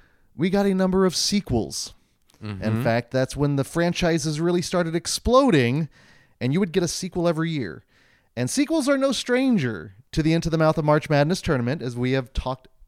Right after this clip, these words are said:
Speaker 1: a number of those
Speaker 2: Oh, yeah.
Speaker 1: throughout the year. But there's something about when a franchise gets to its third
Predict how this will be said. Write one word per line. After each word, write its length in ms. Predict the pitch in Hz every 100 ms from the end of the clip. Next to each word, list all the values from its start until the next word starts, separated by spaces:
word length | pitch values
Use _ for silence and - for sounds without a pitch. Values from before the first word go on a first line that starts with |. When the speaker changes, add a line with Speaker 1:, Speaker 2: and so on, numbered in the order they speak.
| _
Speaker 1:
a 60 |
number 560 | 170 202 208 233 190 123
of 80 | 101
those 400 | 107 107 151 -
Speaker 2:
Oh, 80 | 143
yeah. 160 | 90 - _ -
Speaker 1:
throughout 240 | 151 139
the 80 | 147
year. 320 | 143 120 120 - - - -
But 480 | 127 117 160 - - _ _ _
there's 220 | - 175 -
something 340 | 269 311 277
about 420 | 214 160 147 127
when 440 | 123 127 123 120 -
a 80 | 110
franchise 600 | - 147 151 160 143 -
gets 220 | 131 127
to 140 | - 123
its 240 | 113 - - _
third 720 | - - - 147 107 98 95